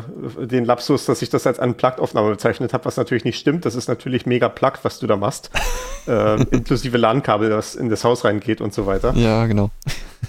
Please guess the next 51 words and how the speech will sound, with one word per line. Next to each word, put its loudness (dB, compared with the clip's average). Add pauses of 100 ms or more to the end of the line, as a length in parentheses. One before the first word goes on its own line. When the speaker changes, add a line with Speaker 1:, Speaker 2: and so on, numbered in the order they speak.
(1200)
Speaker 1:
Äh, 0
ja, 2
mal 2
gucken, 2
äh, 4
wenn 4
irgendwelche 2
Vögel 2
auf 0
der 0
Aufnahme 2
zwitschern, 0
dann 2
haben 0
wir 0
hier 2
den, 0
äh, -4
Outdoor-Flair. 2
Das -4
ist, -8
äh, 4
dann 0
tatsächlich -2
naturell 0
und -2
nicht -6
eingespielt -6
oder -6
so. -10 (140)
Ist 0
ja 2
Speaker 2:
Ja, 2
Speaker 1:
gesehen. -2 (380)
Speaker 2:
die, -20
die -14
sind 0
bestimmt 0
alle 2
schon 0
gen 2
Süden 0
gezogen -2
oder 0
so. -4 (680)
Aber 2
ich -2
denke 2
Speaker 1:
Äh, 4
Speaker 2:
nicht. 0
Speaker 1:
genau. 0